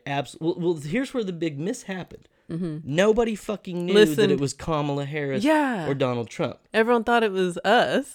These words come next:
Speaker 2: <laughs>
Speaker 1: Yes. And so the people that don't know us, pe-, people that know us, they may not even had the sound on.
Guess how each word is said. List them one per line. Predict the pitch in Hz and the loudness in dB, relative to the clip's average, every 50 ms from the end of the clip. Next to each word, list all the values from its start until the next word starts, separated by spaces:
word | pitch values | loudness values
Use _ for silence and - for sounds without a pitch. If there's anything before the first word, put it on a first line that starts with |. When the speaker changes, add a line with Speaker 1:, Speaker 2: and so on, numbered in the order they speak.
| 494 | 4
Speaker 2:
<laughs> | 403 - | 4 4
Speaker 1:
Yes. | 156 160 190 208 165 120 - - 330 381 - - _ - | 2 2 4 4 4 4 2 0 0 -2 -2 -4 _ -6
And | - 151 | -4 0
so | - - 170 | 2 2 2
the | 151 151 | 2 2
people | 143 - 254 254 214 233 | -2 -4 -4 -4 -2 -2
that | 185 170 151 | -2 -4 0
don't | 151 170 156 151 135 | 2 2 2 2 0
know | 143 147 160 185 220 311 339 294 - | -4 -4 -2 -2 -2 -2 -2 -4 -4
us, | 107 92 - - - | -6 -8 -12 -12 -10
pe-, | - - - - | -10 -10 -8 -4
people | - 247 240 240 247 | -4 -4 -2 -2 -2
that | 190 180 156 | -2 -2 0
know | 196 220 214 | 0 0 0
us, | 170 - | -2 0
they | - 170 | -2 -2
may | 170 180 185 180 | 0 0 -2 -2
not | 180 175 170 | -2 -2 -2
even | 165 156 151 | -4 -4 -4
had | 147 147 139 | -4 -4 -6
the | 135 | -6
sound | 131 - 185 190 190 156 | -8 -8 -6 -4 -4 -4
on. | 110 85 - | -6 -8 -12